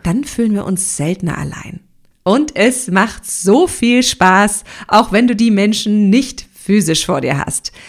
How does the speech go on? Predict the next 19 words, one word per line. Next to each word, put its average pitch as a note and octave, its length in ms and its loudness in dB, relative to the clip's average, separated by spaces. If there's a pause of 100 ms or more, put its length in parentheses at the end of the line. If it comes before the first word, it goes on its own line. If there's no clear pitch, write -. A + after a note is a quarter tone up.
(140)
Bleib B3 420 2
in F#4 80 -2
Kontakt, - 640 -4
egal C#4 440 0
wie. E4+ 320 -2 (360)
Wenn C#4 140 4
du D#4+ 60 4
die D#4 200 4
achtzig-jährige D4 720 -2
Oma E4+ 160 -4 (140)
hast, - 380 -6
die G3+ 60 0
mit A#3 140 0
der G#3+ 80 0
Technik A3+ 380 -2
nicht G3+ 260 -4
so F#3 380 0
bewandert D3+ 480 -4
ist, - 260 -6